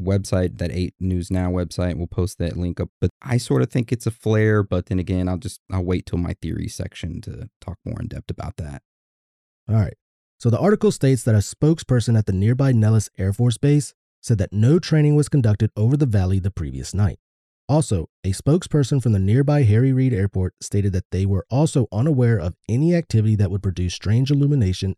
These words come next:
Speaker 2: in the sky.
Speaker 1: And that right there is our first strange fact and finding. And this happened two days before the incident occurred with Angel and his family. So,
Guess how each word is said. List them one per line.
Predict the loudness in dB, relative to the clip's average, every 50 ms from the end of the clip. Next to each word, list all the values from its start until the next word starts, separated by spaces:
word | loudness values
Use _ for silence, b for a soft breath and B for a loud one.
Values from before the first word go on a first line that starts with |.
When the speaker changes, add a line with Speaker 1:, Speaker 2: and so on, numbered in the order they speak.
| _
Speaker 2:
in | -10 -10 -8
the | -8
sky. | -8 -6 -4 -2 -2 -4 -6 -10 -18 _ _ _ _ _ _ _ _ _ _ _ _ _ _ _ _ _ _ -6
Speaker 1:
And | -4 -2 0 0 0 0
that | 0 -2 0
right | 0 0 0 0
there | 0 2 2 2 2
is | 2 0 -2 -2
our | -2 -2 -2 -2
first | -2 -2 -2 0 0 -2 -4 -10 -20 -20
strange | -18 -10 -6 -2 -2 -2 -2 -2
fact | -2 -2 -2 -2 -2 -2
and | -4 -2
finding. | -2 0 0 0 -2 -2 -6 -8 -10 -14 _ _ _ _ _ _ _ _ _ _ _ 0
And | 2 2
this | 2 2
happened | 0 0 0 0 0 0 0 0
two | 0 0 0
days | 2 2 2 2 0
before | 0 -2 -4 -4 _ -4 -2 0 2 2 2
the | 2 0 0 0 0 0 -2 -4 -6 -8 _ _ _ _ _ _ _ _ _ _ -2
incident | 0 0 0 0 0 0 0 0 -2 -4
occurred | -6 -6 -4 -2 0 0 0 -2 -4 -6 -10 -16 _ _ _ -6
with | -6 -6 -4 -4
Angel | -4 -2 -2 -2 -2 -2
and | -2 -4
his | -4 -4
family. | -2 0 0 0 0 0 -2 -4 -6 -8 -10 _ _
So, | -12 -10 -8 -8 -10